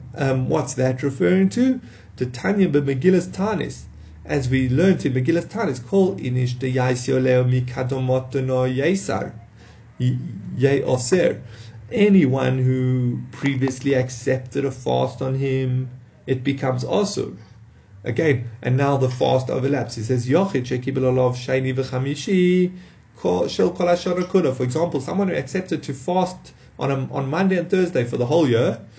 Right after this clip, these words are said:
"Ve'ero bom yomim tovim atzuvi b'megillas tanis," and then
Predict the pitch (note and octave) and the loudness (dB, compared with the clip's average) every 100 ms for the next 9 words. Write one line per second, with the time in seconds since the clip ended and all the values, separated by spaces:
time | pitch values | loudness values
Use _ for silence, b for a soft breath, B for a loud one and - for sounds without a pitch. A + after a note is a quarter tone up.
0 | B B B - D3 G3 G3+ F#3+ F3+ E3 | B B B -4 -2 6 8 8 8 6
1 | D#3+ D3+ C#3 D3 F3 E3 D3+ C3 B2 - | 6 4 4 4 4 4 2 0 -6 -10
2 | - D3 D#3+ C#3+ B2+ D#3+ E3 D3+ B2+ B2+ | 0 2 4 2 2 2 4 2 -2 0
3 | E3+ D#3+ C#3 B2+ B2+ D#3+ - - G#2+ D#3 | 2 2 0 0 0 0 -2 -2 -2 -2
4 | G#3 - b b - C3+ C#3+ F3 F#3+ F3 | -4 -8 b b -6 -2 2 6 6 8
5 | E3 D3+ C#3 B2+ | 6 4 2 -2